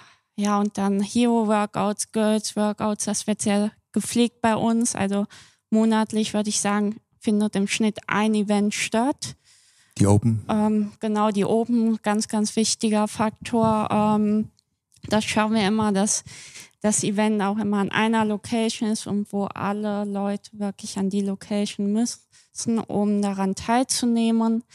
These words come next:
Speaker 1: Dann weiterer Faktor ist einfach, dass die Coaches die Community pflegen, also, ähm, dass die aktiv,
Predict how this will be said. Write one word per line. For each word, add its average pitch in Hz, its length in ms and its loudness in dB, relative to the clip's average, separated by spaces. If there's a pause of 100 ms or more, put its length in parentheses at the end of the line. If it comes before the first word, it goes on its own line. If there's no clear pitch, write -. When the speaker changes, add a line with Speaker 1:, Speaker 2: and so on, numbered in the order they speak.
(600)
Speaker 1:
Dann 208 540 0 (440)
weiterer 208 540 -2
Faktor 214 540 -6
ist - 160 -4
einfach, 208 420 -4
dass - 340 -4
die 208 340 -2
Coaches 240 760 -2
die 208 240 0
Community 202 760 -2
pflegen, 196 600 -2
also, 190 360 -2 (800)
ähm, 202 580 2 (380)
dass - 320 -2
die 202 300 2
aktiv, - 960 -4